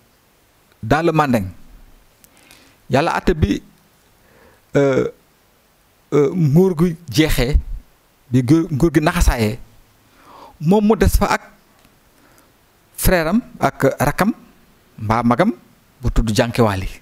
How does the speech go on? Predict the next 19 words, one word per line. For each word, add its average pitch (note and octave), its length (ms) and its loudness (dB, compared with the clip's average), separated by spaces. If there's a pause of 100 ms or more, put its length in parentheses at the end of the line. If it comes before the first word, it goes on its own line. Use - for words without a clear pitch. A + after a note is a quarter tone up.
(1160)
Ñoom G3+ 360 2
lañ G3+ 160 0
waroon F3+ 280 0
a - 220 -2 (180)
fal - 380 -2
normalement. B2 460 0 (840)
Ñoom D3 140 2
ñoo E3 120 2
waroon C#3 160 0
a - 20 2
donn C3+ 300 0
nguur A2+ 320 2
mi. E2+ 100 -2 (1200)
Mais C3+ 340 0 (800)
ñaari G#3 340 0
doom, F3+ 320 0
ñaar G#3 220 2
lañu F3+ 160 0
woon A#2+ 140 0